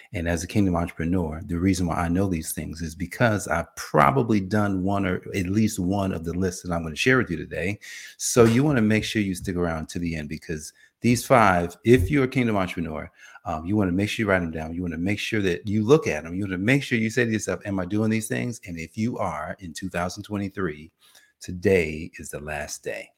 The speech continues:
All right, so let's jump right in. Today's my Thursday, you know, and maybe it's because it's Thursday and purpose is the theme of my day. It, I start off thinking about purpose from the time that I wake up,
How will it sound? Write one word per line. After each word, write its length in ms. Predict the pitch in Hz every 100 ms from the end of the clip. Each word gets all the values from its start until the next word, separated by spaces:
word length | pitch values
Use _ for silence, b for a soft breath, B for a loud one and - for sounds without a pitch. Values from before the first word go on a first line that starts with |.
| _
All 100 | 90
right, 160 | 80 - _ B B B
so 240 | - - 98
let's 180 | 90 -
jump 160 | 80
right 140 | 73 67
in. 180 | - _ _ _ _ _ _ _ _ _ _ _
Today's 300 | - 156 143
my 80 | 92
Thursday, 720 | 95 92 85 87 82 82 80 -
you 100 | 92
know, 300 | 76 73 76 _
and 280 | 95 80 78
maybe 240 | 101 107
it's 100 | 98
because 380 | - 95 117 101
it's 220 | 95 -
Thursday 800 | - 92 95 85 76 71 78 90 85
and 240 | 78 76
purpose 840 | - 104 104 - 76 85 95 - - B B B -
is 240 | 90 85
the 100 | 92
theme 540 | 90 - 104 92 85 87
of 320 | 90 82 -
my 300 | 87 92 95
day. 340 | 85 107 - - B B 85
It, 160 | 78 -
I 120 | 80
start 440 | - - 107 98 101
off 380 | 104 85 90 - -
thinking 380 | 107 101 92 80
about 360 | 80 78 85
purpose 420 | - 117 98 76 -
from 140 | 80
the 80 | 76
time 240 | - 85
that 100 | 82
I 40 | 76
wake 240 | 76 -
up, 320 | 147 - -